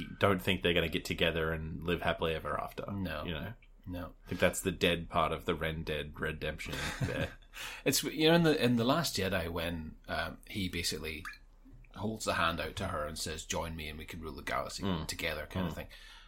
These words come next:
Speaker 2: That made a certain amount of sense to me, I guess, because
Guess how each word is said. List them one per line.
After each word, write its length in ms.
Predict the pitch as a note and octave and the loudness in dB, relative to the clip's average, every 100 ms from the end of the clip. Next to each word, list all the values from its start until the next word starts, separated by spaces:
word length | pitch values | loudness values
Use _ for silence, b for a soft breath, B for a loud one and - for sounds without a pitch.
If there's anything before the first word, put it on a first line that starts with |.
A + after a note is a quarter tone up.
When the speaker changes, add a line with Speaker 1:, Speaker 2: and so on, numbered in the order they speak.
| B - - - | B -20 -6 6
Speaker 2:
That 200 | E3+ E3+ | 6 8
made 160 | C#3 | 6
a 60 | A2 | 6
certain 240 | - G#2+ | 4 4
amount 220 | F#2+ F#2 | 4 0
of 60 | - | 0
sense 440 | - F2+ B2+ B2+ | 0 2 2 0
to 100 | - | 0
me, 240 | C3+ E3+ D#3 b b b - | -2 -2 -6 b b b -6
I 80 | F#2+ | 0
guess, 300 | G2 F#2 - | 4 4 2
because 600 | F#2 - F2 E2+ - | -4 -4 -4 -2 -6